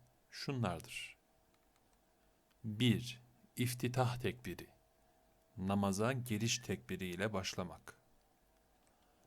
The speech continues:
İki, kıyam. Ayakta durmak. Üç, kıraat. Kur'an'dan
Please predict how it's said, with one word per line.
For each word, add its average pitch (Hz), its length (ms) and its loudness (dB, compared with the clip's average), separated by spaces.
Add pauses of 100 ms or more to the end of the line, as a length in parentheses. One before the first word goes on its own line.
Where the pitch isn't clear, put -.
(340)
İki, 120 440 0 (400)
kıyam. 101 560 2 (840)
Ayakta 104 540 -2
durmak. 78 520 -6 (1700)
Üç, - 420 0 (400)
kıraat. 101 720 0 (680)
Kur'an'dan 101 1000 0